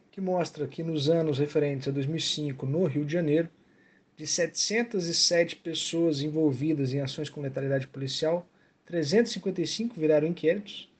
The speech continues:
dezenove foram apreciados pelo Tribunal de Justiça do Rio de Janeiro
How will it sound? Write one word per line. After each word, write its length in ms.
dezenove 640
foram 240
apreciados 560
pelo 220
Tribunal 400
de 80
Justiça 460
do 260
Rio 140
de 80
Janeiro 440